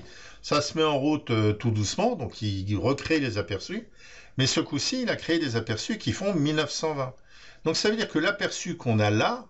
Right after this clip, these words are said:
est assez grand pour être regardé en plein écran. Donc on va aller tester en allant, euh, voir une, une photo, euh,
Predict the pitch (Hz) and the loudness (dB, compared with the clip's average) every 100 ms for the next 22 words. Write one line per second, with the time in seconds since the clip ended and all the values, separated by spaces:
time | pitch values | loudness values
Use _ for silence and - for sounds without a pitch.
0 | - 135 147 147 - - 151 147 - 139 | -8 0 2 0 -4 -4 0 0 -2 -4
1 | - 175 277 - - - - - - 196 | -2 -2 -4 -8 -20 -20 -20 -10 -4 0
2 | 170 - 117 101 98 117 226 - - 151 | 0 0 -2 0 0 0 -2 -6 -4 -2
3 | 160 160 156 143 - - - - - - | 0 0 -4 -4 -10 -14 -16 -20 -18 -18
4 | - - - 170 175 175 175 170 160 - | -18 -10 0 0 2 2 4 4 2 -2
5 | 160 - 175 175 151 123 123 131 131 117 | -4 0 4 4 4 4 4 4 2 2
6 | 101 98 95 92 92 92 87 85 82 87 | 4 6 6 6 4 2 0 0 -2 -4
7 | 85 95 120 117 95 92 92 85 82 85 | -4 0 2 2 0 -2 -4 -4 -6 -6
8 | 82 - 101 - 107 101 78 73 | -6 -4 -4 -2 -2 0 -2 -4